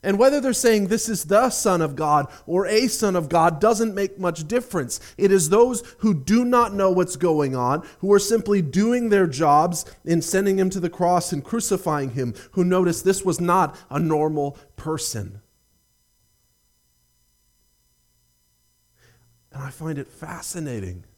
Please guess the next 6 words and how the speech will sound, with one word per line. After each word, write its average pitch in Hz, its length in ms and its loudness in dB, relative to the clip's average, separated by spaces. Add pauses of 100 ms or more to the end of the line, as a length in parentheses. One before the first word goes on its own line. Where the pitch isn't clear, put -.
(380)
that 147 120 -2
it 147 120 -4
doesn't 156 400 -4
mention 120 680 -8 (1120)
the 104 80 -14
Jews 104 640 -12